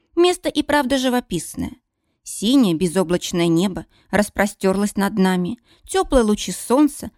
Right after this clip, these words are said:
пронизывают все вокруг. Бесконечные луга тянутся до самого горизонта. Дурманящий аромат цветов и травы опьяняет.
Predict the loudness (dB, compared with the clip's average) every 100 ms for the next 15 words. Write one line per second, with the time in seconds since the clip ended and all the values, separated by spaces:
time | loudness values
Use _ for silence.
0 | _ 0 2 2 2 0 -2 -4 -6 -4
1 | -4 -6 -8 _ _ _ _ -4 0 2
2 | 2 2 0 -2 0 0 0 -2 -4 -6
3 | _ _ 0 2 0 -2 -4 -4 -2 0
4 | 0 0 -2 -2 -2 -2 -2 -8 -20 _
5 | _ _ _ _ 2 4 4 4 4 0
6 | -6 -2 0 2 0 -2 -6 -6 -2 0
7 | 0 0 -4 0 0 -2 -6 -8 -2 2
8 | 2 0 -4